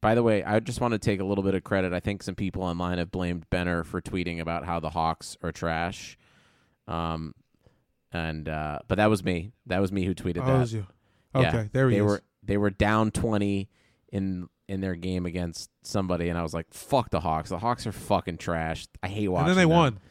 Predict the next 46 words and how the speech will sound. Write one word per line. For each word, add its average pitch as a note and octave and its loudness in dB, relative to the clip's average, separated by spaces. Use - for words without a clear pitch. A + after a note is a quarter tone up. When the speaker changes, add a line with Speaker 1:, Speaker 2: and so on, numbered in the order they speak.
Speaker 2:
And D3+ 2
then F3 2
Speaker 1:
They're G2+ 4
Speaker 2:
Tony - 8
Speaker 1:
terrible." G#2+ 6
And - 4
Speaker 2:
Snell F3+ 8
Speaker 1:
ha- - 6
Speaker 2:
hit D#3 4
a C#3+ 4
game D3 0
s-, - -12
winner B2+ -2
Speaker 1:
Yeah, B2+ 6
Speaker 2:
in F#2 4
Speaker 1:
haven't B2+ 8
Speaker 2:
your A#2+ 10
Speaker 1:
lost A2+ 10
Speaker 2:
mouth. A#2+ 0
Speaker 1:
since. E2+ 2
Haven't A2 4
lost G2 2
since. - -8
So F2 2
if G2+ 0
any, C#3 4
anybody C#3+ 6
wants B2+ 4
their A2+ 2
team A2 0
to G2+ 2
start G2+ 0
kicking G2+ -2
ass, G2 -2
just G#2 -4
let G2+ -2
me G#2 -2
know, G#2+ -2
and F#2+ -4
I F#2+ 0
will F#2 0
trash F2+ -4
them F2+ -6
on E2 -6
Twitter. D#2+ -8
Um, D2+ -10